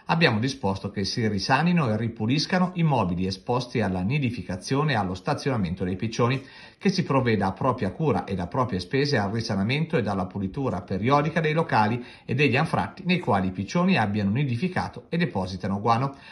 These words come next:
nonché al risanamento e alla ripulitura delle aree sottostanti. Chiediamo che si provveda con griglie e reti alla chiusura di tutte le aperture di aerazione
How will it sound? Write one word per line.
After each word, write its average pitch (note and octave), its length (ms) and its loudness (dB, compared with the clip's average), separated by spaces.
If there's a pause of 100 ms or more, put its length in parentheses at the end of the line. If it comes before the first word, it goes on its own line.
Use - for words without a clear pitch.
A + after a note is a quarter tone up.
(140)
nonché G3+ 360 2
al A2 140 2
risanamento B2+ 640 0
e D3+ 40 4
alla G#2 240 0
ripulitura A#2 600 -2
delle C#3 220 2
aree E2+ 200 -4
sottostanti. A2+ 840 -2 (320)
Chiediamo A#2+ 480 2
che G#2 220 -2
si F#2+ 220 -4
provveda B2 520 0
con G2 200 0
griglie A2+ 460 0
e G#2 120 -2
reti C#3+ 360 0
alla G#2+ 280 0
chiusura C#3+ 460 0
di G2 180 -2
tutte B3 320 -4
le G3+ 80 0
aperture C#3 540 0
di A2 100 2
aerazione A2 720 0